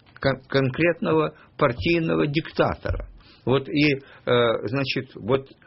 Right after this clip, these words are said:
не, не просто так, э, мы не продвигались, а вот это было время, когда судебная система вообще рухнула. Ты не забывай, э, и-, известные сталинские времена, когда назначались тройки,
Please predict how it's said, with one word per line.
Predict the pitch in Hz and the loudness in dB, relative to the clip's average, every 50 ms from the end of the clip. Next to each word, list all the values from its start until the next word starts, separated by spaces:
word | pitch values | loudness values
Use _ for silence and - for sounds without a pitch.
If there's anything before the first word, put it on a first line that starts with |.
| - - - - - _ - | -20 -20 -20 -20 -20 _ -8
не, | 156 131 139 - - | -6 -6 -6 -6 -4
не | - 135 139 135 | -2 0 0 0
просто | 127 - 185 226 240 240 - - 160 131 | 0 0 2 2 2 2 0 -2 -2 0
так, | - - 110 92 - - - | 0 0 0 0 -2 -4 -4
э, | - 95 92 - - | -2 -2 -2 -2 -4
мы | - 107 120 123 123 113 - - 113 123 - - | -2 0 2 2 2 0 -2 -4 -6 -8 -6 -6
не | 127 127 131 | -4 -2 -2
продвигались, | 131 - 139 127 113 117 127 117 110 107 90 80 90 92 - - - - - - - - - | 0 0 -2 -2 0 0 -2 0 2 2 0 0 -2 -6 -10 -12 -16 -20 -20 -20 -20 -10 -2
а | - 117 | 2 2
вот | 127 139 151 147 - | 4 4 2 2 0
это | 175 160 - 156 151 | 0 0 0 0 0
было | 151 160 160 160 156 | 2 2 2 2 2
время, | 156 170 196 214 202 180 147 | 2 0 0 0 -2 -2 -4
когда | 131 - 147 131 147 143 | -4 -4 -2 -2 -2 -4
судебная | - - 160 139 135 156 170 165 170 165 165 170 165 | -2 -2 -2 0 2 2 0 2 0 -2 -2 -2 -4
система | 151 - - 160 - - 180 160 160 170 170 | -4 -4 -8 -6 -2 -2 -2 0 0 -2 0
вообще | 190 190 190 - - 202 165 | -2 -2 -2 -2 0 2 2
рухнула. | 139 120 120 101 80 - - - - - - - _ - - - - - - - | 2 2 0 -2 -4 -6 -10 -10 -10 -10 -12 -12 _ -20 -20 -20 -20 -20 -2 0
Ты | 156 | 2
не | 151 147 160 165 | 2 4 2 2
забывай, | 135 147 160 143 151 160 151 160 160 156 156 156 - - - - - _ - | 2 2 2 2 2 2 2 2 2 2 0 -2 -4 -12 -20 -20 -14 _ 0
э, | 135 131 131 120 120 120 127 | 2 2 4 4 2 2 0
и-, | - - 123 135 - - - 120 170 160 139 127 | 0 0 -2 -4 -4 -4 -8 -8 -6 -2 -2 -2
известные | 120 120 127 143 151 135 135 - - 143 143 131 | 0 0 0 0 0 0 -2 -4 -6 -4 -2 -4
сталинские | 127 - - 151 143 139 139 135 127 127 - 151 143 139 | -2 0 0 2 2 2 0 -2 -4 -4 -4 -2 -2 0
времена, | 131 139 139 139 139 139 143 160 165 151 | 0 0 0 0 -2 -2 -2 -2 -4 -4
когда | - - 127 117 123 139 131 120 - - - - - _ | -4 -6 -8 -4 -2 -2 -2 -2 -4 -10 -20 -20 -8 _
назначались | 123 127 127 120 131 135 131 - - 147 131 123 120 113 - - - | 0 0 0 2 0 0 0 2 2 2 2 2 0 -2 -4 -6 -2
тройки, | - 170 180 208 214 185 156 - - - 78 | 0 2 2 4 2 0 -2 -4 -8 -12 -12